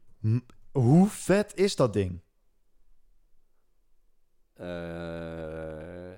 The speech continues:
Speaker 2: ja, wel leuk.
Speaker 1: Wel leuk? Oh, man, ik, ik krijg hier dus, eh, beelden van, eh, van de Jetsons van. Als ik dit zie, dan denk ik, ja, dit ga ik in mijn huis zetten.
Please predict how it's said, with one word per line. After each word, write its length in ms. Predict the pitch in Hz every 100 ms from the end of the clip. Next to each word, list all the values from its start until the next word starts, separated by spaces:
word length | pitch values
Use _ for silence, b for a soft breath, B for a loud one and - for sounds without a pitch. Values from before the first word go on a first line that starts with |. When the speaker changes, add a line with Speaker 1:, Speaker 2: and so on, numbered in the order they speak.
| 113
Speaker 2:
ja, 720 | - 87 85 90 90 117 139 87
wel 480 | 85 101 107 101 92
leuk. 760 | - 90 98 107 165 - - - _ - -
Speaker 1:
Wel 240 | - 127 185
leuk? 500 | 147 170 392 - - _ _ _ _
Oh, 300 | - - -
man, 300 | 110 123 127 110
ik, 260 | 139 - b b b b
ik 180 | 160 156
krijg 280 | 151 147
hier 260 | 135 156 170
dus, 300 | 131 123 -
eh, 600 | 117 110 107 104 101 98 95
beelden 320 | 104 123 127
van, 260 | 113 120 113
eh, 200 | 110 107
van 140 | -
de 100 | 107
Jetsons 560 | 101 - 127 - 117 101
van. 240 | - - 180 _ _ _ _ _ _ _ _
Als 220 | - 156 170
ik 120 | 151
dit 200 | 185 233
zie, 240 | - 214
dan 140 | 233 147
denk 180 | 139
ik, 80 | 123
ja, 100 | 120
dit 180 | 104 139
ga 120 | -
ik 120 | 110
in 60 | 113
mijn 120 | 98
huis 180 | 113 147
zetten. 340 | 120 101 90